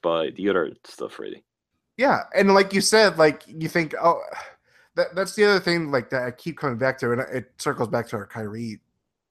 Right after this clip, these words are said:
Speaker 2: Irving discussion. Superstar trades are not the same for whatever reason. There's other
Speaker 1: And there could be different reasons, which is, like, the point I made, like, the Cavs, when that happens, it will be because they're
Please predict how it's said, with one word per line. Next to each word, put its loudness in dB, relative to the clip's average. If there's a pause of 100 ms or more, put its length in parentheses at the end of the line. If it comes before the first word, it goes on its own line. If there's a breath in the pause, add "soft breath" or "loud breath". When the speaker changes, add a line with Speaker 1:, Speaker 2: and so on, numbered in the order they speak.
(120)
Speaker 2:
Irving -8 (500)
discussion. -18 (440)
Superstar 2
trades 4
are 0
not -2
the -8
same -4 (580)
for 0
whatever 6
reason. -2 (840)
There's -4
other 6 (300)
Speaker 1:
And 4
there 4
could -4
be -2
different 4
reasons, 4
which -6
is, 0
like, 4
the 0
point 2
I 4
made, 4
like, 2
the -4
Cavs, 0
when 2
that 2
happens, 0
it -2
will 0
be -4
because -4
they're -2